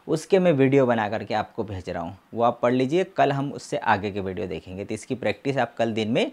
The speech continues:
ज़रूर कर लीजिएगा। तो चलिए सबसे पहले हम करते हैं, क्या लिखेंगे क्रेडिट साइड में हम?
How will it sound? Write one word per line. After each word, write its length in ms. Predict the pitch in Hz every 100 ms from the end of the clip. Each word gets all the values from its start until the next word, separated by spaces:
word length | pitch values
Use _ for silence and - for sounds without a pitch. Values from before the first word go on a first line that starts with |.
| - - -
ज़रूर 280 | 113 113 101
कर 140 | 104
लीजिएगा। 480 | 95 82 85 87 90 - - _ _ -
तो 460 | 147 151 147 - _ -
चलिए 420 | 147 117 104 95 110
सबसे 300 | - 160 202
पहले 240 | 190 165 170
हम 120 | 175
करते 280 | 165 151 156
हैं, 200 | 165 214 - - _ 151
क्या 120 | 151
लिखेंगे 340 | 151 165 160
क्रेडिट 400 | 151 151 143 147
साइड 220 | - 147 147
में 120 | 160
हम? 300 | 170 240